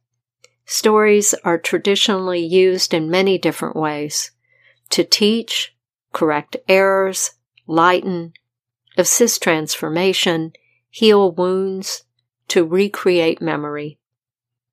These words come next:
Their main purpose is to educate and enrich souls and worldly life. Stories come about as a result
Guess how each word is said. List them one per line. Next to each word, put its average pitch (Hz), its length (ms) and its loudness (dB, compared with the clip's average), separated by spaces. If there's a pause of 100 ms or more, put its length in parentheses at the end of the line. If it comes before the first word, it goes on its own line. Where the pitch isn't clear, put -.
(160)
Their 180 160 4
main 214 400 4
purpose 190 800 -2
is 208 220 0
to - 180 -4
educate 202 720 -2 (440)
and 170 220 -2
enrich 170 480 0
souls 190 720 2 (100)
and 160 240 -2
worldly 190 480 2
life. 156 580 0 (460)
Stories 196 560 2
come 156 240 -4
about 165 520 0 (120)
as 165 260 -4
a 160 80 0
result 175 560 2